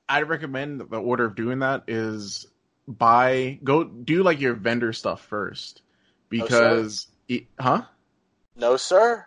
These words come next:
Speaker 2: because in all of those lines, they're giving out free promotional stuff, and you don't want 'em to run out.
Speaker 1: Okay, 'cause I was gonna go, I was thinking the other way around. I was thinking, like,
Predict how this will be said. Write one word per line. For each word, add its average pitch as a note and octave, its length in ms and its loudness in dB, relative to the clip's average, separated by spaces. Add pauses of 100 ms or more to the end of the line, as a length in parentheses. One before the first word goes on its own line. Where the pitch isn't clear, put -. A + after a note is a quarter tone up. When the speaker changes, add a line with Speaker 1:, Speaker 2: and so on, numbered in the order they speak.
Speaker 2:
because C3+ 320 -4
in B2+ 100 -6
all C3+ 380 6
of D3+ 140 2
those D#3+ 280 6
lines, D#3+ 540 0
they're C3+ 160 -2
giving B2+ 240 0
out B2 160 0
free - 260 0
promotional C3+ 560 0
stuff, - 420 -6 (680)
and A#2 120 -10
you A#2 80 -2
don't A#2+ 180 6
want A#2+ 140 4
'em A#2+ 60 -4
to A#2+ 60 4
run A#2 180 6
out. B2+ 280 4 (260)
Speaker 1:
Okay, D3 320 4
'cause A#2+ 140 -2
I D#3+ 100 6
was G3+ 100 4
gonna F3+ 100 -2
go, D#3 100 0
I D3 140 4
was F3 100 2
thinking D3+ 220 -4
the B2 80 -4
other B2 120 -4
way A#2 120 0
around. G#2+ 380 0
I G#2+ 40 -2
was A#2 100 -4
thinking, A#2+ 300 -6
like, G#2 180 -2